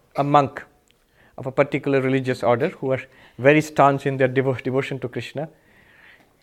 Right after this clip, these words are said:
And immediately he quoted, "It says so in the Vishnu Purana, it says so in the, uh, in the, uh, Gita, that I am the ultimate reality." And who is saying there? You can't argue, it's a Krishna saying there.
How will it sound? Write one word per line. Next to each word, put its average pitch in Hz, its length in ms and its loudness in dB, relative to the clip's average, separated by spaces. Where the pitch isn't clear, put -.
And 208 360 4
immediately 254 720 2
he 254 160 -4
quoted, 254 460 4
"It 277 160 -2
says 320 400 2
so 285 180 6
in 262 120 2
the 240 80 4
Vishnu 254 340 -2
Purana, 220 380 0
it 190 100 -6
says 247 220 -2
so 254 140 -6
in 233 100 -4
the, 240 80 -6
uh, 214 40 0
in 214 240 -2
the, 214 140 4
uh, 175 160 2
Gita, 190 440 0
that 160 200 -2
I 226 180 4
am 226 320 6
the 202 120 6
ultimate 180 440 2
reality." 147 480 -2
And 214 140 0
who 311 140 4
is 320 100 0
saying 311 360 -2
there? 139 180 0
You 202 80 -4
can't 320 220 2
argue, 311 220 4
it's 233 140 -4
a 302 60 -6
Krishna 311 300 -2
saying 254 260 -4
there. 220 180 -4